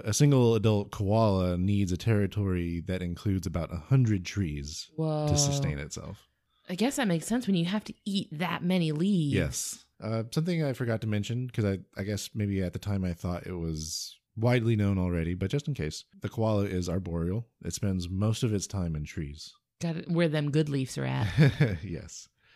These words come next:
Speaker 1: They sleep for up to eighteen hours. Eighteen hours.
Speaker 2: Like, at a time, or, like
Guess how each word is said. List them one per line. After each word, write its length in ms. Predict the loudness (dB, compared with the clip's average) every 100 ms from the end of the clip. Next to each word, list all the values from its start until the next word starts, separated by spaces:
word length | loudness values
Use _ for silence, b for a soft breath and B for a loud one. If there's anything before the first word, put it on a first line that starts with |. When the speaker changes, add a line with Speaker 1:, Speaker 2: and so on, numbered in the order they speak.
| b b b b _ _ _
Speaker 1:
They 160 | -2 2
sleep 340 | 2 2 0
for 240 | -2 -2 -2
up 80 | -4
to 180 | -4 -2
eighteen 500 | -4 0 4 4 2
hours. 640 | 0 2 2 0 -4 -10 -14 _ -6
Eighteen 360 | -6 -2 0 0
hours. 520 | -2 -8 -18 -20 _ _ _ _ -6
Speaker 2:
Like, 180 | -6 -2
at 160 | -2 0
a 80 | 0
time, 580 | 0 0 0 0 -2 -4 -4
or, 240 | 0 2
like 240 | 2 0